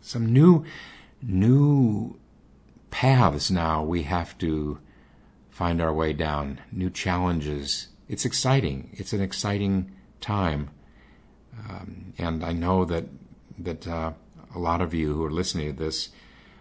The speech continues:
uh, are experiencing the same thing. Well, um, before I take any more of your time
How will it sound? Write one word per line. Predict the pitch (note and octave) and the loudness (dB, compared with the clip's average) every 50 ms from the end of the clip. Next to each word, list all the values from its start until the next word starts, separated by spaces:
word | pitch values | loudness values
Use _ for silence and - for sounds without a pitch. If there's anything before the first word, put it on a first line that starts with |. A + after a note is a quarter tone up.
| - _ _ - G#2 | -20 _ _ -14 -12
uh, | F#2 | -10
are | E2 E2 F2 F#2 F2+ F2 F2 D#2+ D2+ - F#2+ - - - | -8 -8 -6 -6 -4 -4 -4 -4 -6 -8 -14 -14 -14 -16
experiencing | - - - - - G2 F#2 F2+ E2+ - - F2 | -14 -10 -8 -4 0 2 4 4 2 0 -2 -2
the | E2 D#2+ | -2 -2
same | - - F2+ F2 E2+ | -2 -2 -2 -2 -2
thing. | D#2+ - - F#2+ F#2 F2 D#2+ D#2 D2+ - - - _ _ _ _ _ - _ _ _ _ _ - - - _ _ _ _ - _ _ _ _ _ _ - - - _ - - _ - - - - - - - - _ - - _ - - - - - _ - - - - - - - - - - | -4 -2 -2 0 0 0 0 -2 -6 -8 -16 -20 _ _ _ _ _ -20 _ _ _ _ _ -20 -20 -20 _ _ _ _ -20 _ _ _ _ _ _ -20 -20 -20 _ -20 -20 _ -20 -20 -20 -20 -20 -20 -20 -20 _ -20 -20 _ -20 -20 -20 -20 -20 _ -20 -20 -20 -20 -20 -20 -20 -20 -12 -2
Well, | C3+ B2+ C3 B2+ B2+ C3 C3 C3 | 4 6 8 8 8 8 6 6
um, | B2+ A#2+ A#2 A2+ A2 G#2 F#2 E2+ - - - - - - - - - - - - | 6 6 6 6 6 4 0 -4 -12 -18 -20 -20 -20 -20 -20 -20 -20 -20 -10 -4
before | - F#2+ - - - B2+ B2 B2 A#2+ A#2+ A2+ G#2+ | -4 -4 -2 0 2 4 4 6 6 6 6 6
I | G2+ G2+ F#2+ F#2+ F#2 F#2 - - - - - - - - - - - _ - - - _ - - - | 6 6 6 6 4 2 -2 -12 -20 -20 -20 -20 -20 -20 -20 -20 -20 _ -20 -20 -20 _ -20 -20 -12
take | - - G2+ F2+ - | -4 -4 -4 -2 0
any | G#2+ G2+ F#2 E2+ | 0 2 2 4
more | E2 E2+ F2+ F#2+ F#2 | 4 4 6 6 6
of | F2+ D#2+ | 6 4
your | F2 E2+ | 2 -2
time | E2 - - F#2+ F#2 F2+ F2 F2 F2 E2+ E2+ D#2+ | -2 -2 -2 0 2 2 2 2 2 0 -2 -4